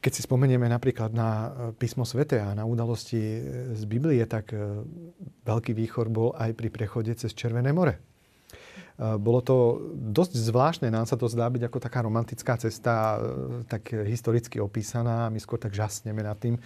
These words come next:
čo sa tam dialo. Ale myslím si, že ten národ izraelský, e, za ktorým sa hnal faraón s obrovskou mašinériou vojska, ktorí ich mali zničiť a zabiť, a pred nimi more, ktoré sa nedalo prejsť, e,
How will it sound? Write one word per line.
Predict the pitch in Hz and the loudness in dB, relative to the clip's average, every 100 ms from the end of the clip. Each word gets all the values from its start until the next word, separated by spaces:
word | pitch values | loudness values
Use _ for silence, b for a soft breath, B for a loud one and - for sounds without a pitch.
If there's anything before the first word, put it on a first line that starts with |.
| B B B | B B B
čo | - | -6
sa | 117 120 | -4 0
tam | 127 | 0
dialo. | 104 107 120 120 | 2 4 4 4
Ale | 127 120 117 | 4 6 4
myslím | 117 135 | 4 2
si, | 160 143 | 2 2
že | |
ten | 135 123 | 4 6
národ | 123 151 170 | 6 6 6
izraelský, | 135 165 160 117 - 123 135 | 6 6 4 2 2 0 0
e, | B B B B B - - - | B B B B B -6 -4 -2
za | 117 127 | 4 2
ktorým | - - 135 143 147 | 4 4 6 4 2
sa | 127 | 2
hnal | 127 127 107 | 4 2 0
faraón | - 151 170 113 113 | 2 4 4 4 0
s | 110 127 | -2 0
obrovskou | 117 127 135 131 - 120 113 | 2 4 4 2 2 2 2
mašinériou | 110 117 - 123 117 113 113 113 | 0 0 2 2 2 2 2 2
vojska, | 107 131 151 - 113 120 - - B B B | 2 2 0 -2 -2 -2 -4 -14 B B B
ktorí | - 107 104 107 | -4 0 2 0
ich | 104 | -2
mali | 117 113 110 | -2 0 0
zničiť | 104 113 117 127 120 - | 0 2 2 2 -2 -2
a | 107 | -2
zabiť, | 110 120 139 - - _ B B B B - | 0 0 0 -2 -20 _ B B B B -4
a | |
pred | - 139 160 | 4 6 8
nimi | 160 143 | 6 6
more, | 123 170 180 107 - - 208 | 6 6 6 2 -4 -16 -12
ktoré | - 139 127 | 2 4 4
sa | 139 | 4
nedalo | 127 160 180 110 | 4 6 4 4
prejsť, | 110 139 160 117 - | 4 4 4 0 -6
e, | - | -18